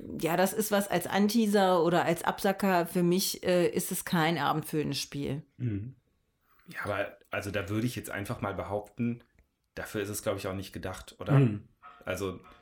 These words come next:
Speaker 3: ähm, ich find, das, das lebt halt davon,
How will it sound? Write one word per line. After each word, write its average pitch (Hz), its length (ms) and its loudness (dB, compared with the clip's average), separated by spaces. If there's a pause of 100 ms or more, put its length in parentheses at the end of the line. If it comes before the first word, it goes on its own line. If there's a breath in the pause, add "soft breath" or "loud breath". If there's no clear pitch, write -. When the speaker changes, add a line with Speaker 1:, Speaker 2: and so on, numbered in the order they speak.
(680 soft breath)
Speaker 3:
ähm, 95 460 -6 (760)
ich - 120 -14
find, 113 180 -2
das, 117 280 -4
das 104 200 -2
lebt 139 340 0
halt 139 140 0
davon, 127 560 2